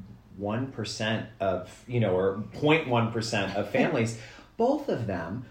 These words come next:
Speaker 1: went on to the highest level of education you can. They both got P H Ds.
Speaker 2: Yes.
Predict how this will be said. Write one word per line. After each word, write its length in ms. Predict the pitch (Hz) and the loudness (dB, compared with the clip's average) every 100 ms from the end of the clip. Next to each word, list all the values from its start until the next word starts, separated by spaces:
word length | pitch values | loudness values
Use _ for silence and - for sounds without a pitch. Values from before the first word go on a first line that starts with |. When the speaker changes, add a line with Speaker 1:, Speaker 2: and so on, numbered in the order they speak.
| - | -10
Speaker 1:
went 200 | - 135 120 | -2 0 2
on 320 | 107 101 107 | 2 0 -4
to 100 | - | -4
the 80 | 113 | -4
highest 440 | - 101 107 117 | -2 0 0 0
level 240 | 101 101 95 | -2 -2 -4
of 80 | |
education 480 | 95 95 - 95 107 | -6 -6 -6 -6 -6
you 80 | 110 | -6
can. 260 | 113 185 120 | -6 -8 -6
They 120 | 92 | -4
both 360 | 101 101 117 | -2 -4 -4
got 360 | - 90 87 - | -6 -8 -8 -10
P 180 | 104 87 | -8 -6
H 200 | 92 - | -8 -10
Ds. 480 | 160 190 - - - | -10 -8 -12 -16 -2
Speaker 2:
Yes. 420 | 294 - - - | -2 -2 -8 -18